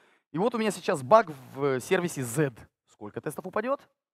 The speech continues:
Вся цепочка падает. А теперь представьте себе картину. Значит, приходит человек, э, после тяжелых выходных, делает апдейт, пошел, сделал себе кофе, возвращается, делает Maven install,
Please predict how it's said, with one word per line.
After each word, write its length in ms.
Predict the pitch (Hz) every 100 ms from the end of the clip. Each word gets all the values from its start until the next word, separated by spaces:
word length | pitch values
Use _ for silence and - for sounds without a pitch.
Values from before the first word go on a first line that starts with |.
| _ _ _ _ _ _ _ _
Вся 280 | - 208 175
цепочка 400 | 160 - - -
падает. 340 | - 78 104
А 80 | -
теперь 180 | 214 294
представьте 380 | 240 - 220 -
себе 140 | 202
картину. 420 | 180 135 107 104
Значит, 240 | 104 - 117
приходит 320 | 131 247 269
человек, 420 | 143 151 202 - - _ _
э, 280 | 123 127 117
после 240 | 147 135 139
тяжелых 340 | 143 208 208
выходных, 640 | 170 135 127 127 120 -
делает 360 | - 240 247 -
апдейт, 480 | 123 131 139 123 -
пошел, 280 | 131 233
сделал 200 | 170 185
себе 120 | 160 156
кофе, 320 | 139 131 139
возвращается, 680 | 120 160 175 269 269 - 190 - _ -
делает 320 | 143 214 190
Maven 320 | 202 196 170
install, 420 | 135 - 127 143